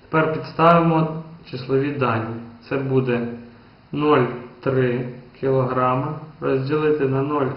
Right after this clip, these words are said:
шість кілограм і помножити на десять метрів на секунду в квадраті. Нуль три на нуль шість — це одна друга, помножити на десять, в результаті буде п'ять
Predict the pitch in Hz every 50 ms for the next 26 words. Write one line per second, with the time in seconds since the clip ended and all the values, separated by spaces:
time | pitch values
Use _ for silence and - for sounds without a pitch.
0 | - - - - 127 120 117 117 - - - 151 143 139 131 135 143 151 151 160
1 | 170 170 165 - - - - - - - - - - - _ _ 101 - - 135
2 | 135 135 135 143 160 170 170 170 165 165 165 165 165 - 135 135 135 131 127 123
3 | 127 127 139 135 - - - 165 - 170 - 156 135 135 139 147 - - 160 151
4 | 151 139 135 131 131 - - 127 - - - 139 139 131 131 127 - - - 131
5 | 123 127 117 113 110 - - - - 139 135 143 139 135 135 - 151 156 147 139
6 | 131 127 131 135 131 131 - - - 139 120 - - - - 131 - - 131 131
7 | 135 139 135 127 127 131 127 131 139 139 175 180 202 - - - - - - -
8 | - - 139 147 147 147 131 - - - 135 139 131 127 151 165 170 170 175 190
9 | 170 - - 131 131 135 135 131 143 139 131 - 135 131 131 120 127 120 - -
10 | 151 165 175 190 175 -